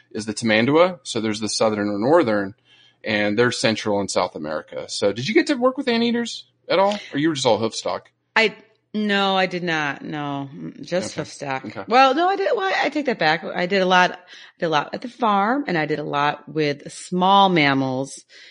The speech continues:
Speaker 2: and reptiles and birds. And so I think this would, could be more considered a, a larger animal. And I don't,
Speaker 1: Oh, yeah.
Speaker 2: um,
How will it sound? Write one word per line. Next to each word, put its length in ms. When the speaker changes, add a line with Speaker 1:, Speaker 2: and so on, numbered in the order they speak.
Speaker 2:
and 320
reptiles 500
and 140
birds. 380
And 100
so 560
I 60
think 220
this 160
would, 100
could 180
be 140
more 220
considered 420
a, 160
a 60
larger 600
animal. 540
And 260
I 100
don't, 200
Speaker 1:
Oh, 140
yeah. 240
Speaker 2:
um, 360